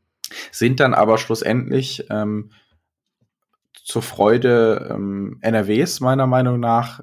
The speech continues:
ähm, dazu gekommen, diesen Koalitionsvertrag und, äh, mit Ja zu diesem Koalitionsvertrag zu stimmen und in diese Koalition einzutreten, und zwar mit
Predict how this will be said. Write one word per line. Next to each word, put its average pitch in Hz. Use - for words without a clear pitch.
ähm, 104
dazu 110
gekommen, 104
diesen 101
Koalitionsvertrag 92
und, -
äh, 92
mit -
Ja 127
zu -
diesem 113
Koalitionsvertrag 101
zu -
stimmen 92
und 85
in 98
diese 92
Koalition 90
einzutreten, 104
und 92
zwar 98
mit 98